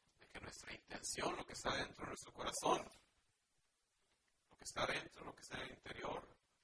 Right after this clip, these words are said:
debe de preceder a lo que sale fuera, a lo exterior. Los rezos, las devociones, ir a misa, todo eso, claro que es bueno. Pero si lo hacemos nada más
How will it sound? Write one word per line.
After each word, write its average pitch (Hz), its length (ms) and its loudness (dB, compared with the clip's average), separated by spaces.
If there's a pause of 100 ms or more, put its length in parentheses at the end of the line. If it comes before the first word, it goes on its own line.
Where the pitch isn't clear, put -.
(220)
debe - 540 2
de - 100 -12
preceder - 680 0 (1160)
a - 100 -14
lo - 120 -4
que - 100 -8
sale - 240 0
fuera, - 280 4
a - 140 -4
lo - 80 -4
exterior. - 560 0 (720)
Los - 140 -8
rezos, - 760 -2
las - 120 -20
devociones, - 1040 0 (560)
ir - 100 -10
a - 40 -6
misa, - 320 -6
todo - 220 0
eso, - 200 0
claro - 340 4
que - 100 -10
es - 100 -12
bueno. - 360 -2 (640)
Pero - 160 -2
si - 140 -4
lo - 80 0
hacemos - 360 2
nada - 240 6
más - 720 4